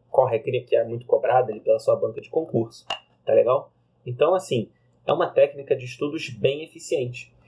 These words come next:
No início, você vai ver que você pode demorar um pouquinho pra começar a fazer bem os seus mapas mentais,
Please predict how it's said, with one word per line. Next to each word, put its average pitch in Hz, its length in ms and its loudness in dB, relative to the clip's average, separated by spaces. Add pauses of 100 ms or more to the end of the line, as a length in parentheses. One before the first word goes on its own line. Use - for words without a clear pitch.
(160)
No 214 120 2
início, 190 380 -2
você 135 160 -2
vai 143 140 4
ver 147 80 -6
que - 120 -8
você 156 220 2
pode - 380 4
demorar 127 320 0
um 120 80 -10
pouquinho 143 580 -2
pra - 140 2
começar - 640 0
a - 80 -4
fazer 135 280 2
bem 131 280 0
os 123 60 -16
seus - 140 -12
mapas - 300 -14
mentais, - 500 -12